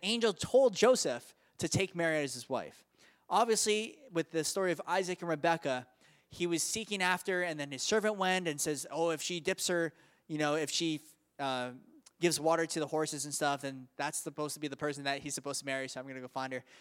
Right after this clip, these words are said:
It's like a bonkers story, right? So you look at that and like, "See,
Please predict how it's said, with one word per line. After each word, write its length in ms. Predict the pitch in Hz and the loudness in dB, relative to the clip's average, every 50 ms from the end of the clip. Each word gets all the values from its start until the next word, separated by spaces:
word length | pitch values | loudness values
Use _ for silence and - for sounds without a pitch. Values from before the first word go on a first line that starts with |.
| - - _ _ | -20 -20 _ _
It's 100 | - - | -4 -2
like 180 | 175 151 135 | -2 -2 -2
a 100 | 151 151 | -4 -8
bonkers 460 | - 139 - 143 143 151 - 147 131 | -10 -2 0 0 0 0 -2 -4 -6
story, 300 | - - 147 135 123 110 | -4 -2 -2 -2 -2 -2
right? 240 | 110 113 123 135 - _ _ _ - - _ | -2 -2 -4 -4 -6 _ _ _ -20 -16 _
So 120 | - - 254 | 2 2 4
you 40 | |
look 100 | 277 269 | 4 4
at 80 | 247 233 | 2 2
that 120 | 226 220 | 2 2
and 60 | 214 208 | 2 2
like, 180 | 185 156 139 - _ _ | 0 -4 -4 -10 _ _
"See, 560 | - - - 311 339 381 415 403 392 370 | -2 0 2 2 4 6 6 8 8 6